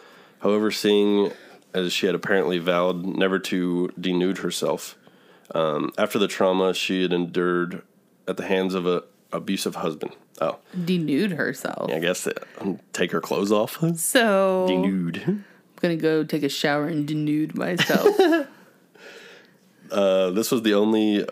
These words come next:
Speaker 1: of the intriguing occasions which the demon seems to respect the wishes of its host.
Speaker 2: Huh. I guess. I mean, if you're
Speaker 1: Like, I'm
Speaker 2: okay
Speaker 1: about
Speaker 2: with
Speaker 1: to
Speaker 2: getting dropped seven
Speaker 1: Yeah.
Speaker 2: feet and dangling from things. Hmm.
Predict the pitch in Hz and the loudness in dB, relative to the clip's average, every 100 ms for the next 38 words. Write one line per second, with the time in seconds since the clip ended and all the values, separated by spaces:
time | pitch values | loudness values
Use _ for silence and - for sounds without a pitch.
0 | - 95 90 87 85 - 107 98 92 90 | -6 -2 0 2 0 -2 -2 0 2 2
1 | 90 - - - 95 85 85 82 87 - | 0 -2 -8 -4 0 0 0 -2 -4 -6
2 | 87 87 90 87 82 90 85 - 78 - | -2 0 2 0 -2 -2 -2 -2 -6 -2
3 | - 92 90 82 87 92 85 80 76 90 | -2 -2 -2 -2 -2 -2 -2 -4 -4 -4
4 | 76 - - - _ _ - _ 175 147 | -4 -6 -10 -16 _ _ -20 _ -4 -4
5 | - - - - - 139 131 151 196 156 | -8 -20 -20 -6 -2 0 2 2 2 0
6 | - - - _ 208 226 190 214 190 156 | -2 -8 -10 _ 2 2 2 2 2 -2
7 | 139 - - 110 - - - 170 90 120 | -4 -12 -10 -10 -12 -8 0 2 4 4
8 | 180 175 110 190 165 165 156 165 - 185 | 4 4 4 4 2 0 2 2 0 2
9 | 160 131 123 170 160 165 165 113 165 160 | 6 6 4 2 2 2 0 0 0 0
10 | 165 180 165 151 160 165 156 156 156 170 | 0 -2 0 0 0 0 0 0 -2 -4
11 | 165 156 143 147 160 170 175 180 - - | -4 -2 -2 0 -2 0 -2 -2 -10 -18
12 | - - - - - - - _ 165 | -20 -16 -16 -16 -20 -20 -20 _ -4